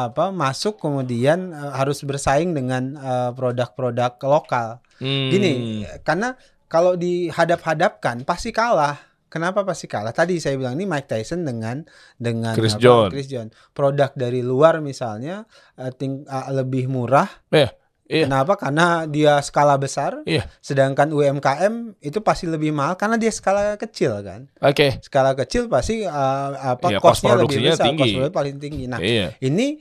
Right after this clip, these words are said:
Speaker 1: ini yang nggak boleh dihadap-hadapkan. Nah,
Speaker 2: Terus solusinya
Speaker 1: makanya
Speaker 2: gimana kira-kira?
Speaker 1: solusinya ya regulasi sekali lagi. Kalau dalam konteks pemerintah ya pasti regulasi. Nah, di kita itu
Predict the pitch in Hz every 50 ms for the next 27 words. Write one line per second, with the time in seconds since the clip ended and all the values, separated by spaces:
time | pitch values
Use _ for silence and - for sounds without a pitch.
0 | _ _ - 165 170 220 247 233 202 190 156 139 135 139 143 143 147 143 143 135
1 | 135 135 143 135 - 143 135 147 165 - - - 127 101 90 87 - - - _
2 | _ _ _ _ _ _ _ _ _ _ _ _ - 135 131 151 202 190 208 190
3 | 185 180 147 160 202 240 233 180 139 117 110 123 110 185 190 190 180 - - 175
4 | 185 254 302 254 151 123 113 117 117 117 120 123 123 120 117 110 117 139 170 -
5 | - 160 131 - 123 117 120 120 117 113 - 143 135 143 139 139 139 160 147 143
6 | 143 143 143 - - - 151 139 135 131 123 117 123 - 247 247 214 165 143 127
7 | 131 143 131 123 117 113 113 110 110 110 120 131 - - 123 107 98 _ - -
8 | - - - - 156 151 143 143 143 143 143 143 143 143 143 139 139 139 131 -
9 | 160 185 190 - 165 135 117 113 117 143 175 190 156 135 135 - 202 220